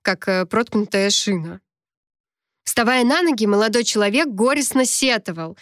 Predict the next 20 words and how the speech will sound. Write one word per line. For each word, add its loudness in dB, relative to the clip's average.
призывая 2
на 2
их 2
головы 2
все 0
возможные 0
кары 0
за -2
эту 0
загубленную 2
сущность -2
и 0
обещая 0
скорейшую 0
расправу -2
посредством 0
уже 2
летящей 0
сюда 0
магбригады. -4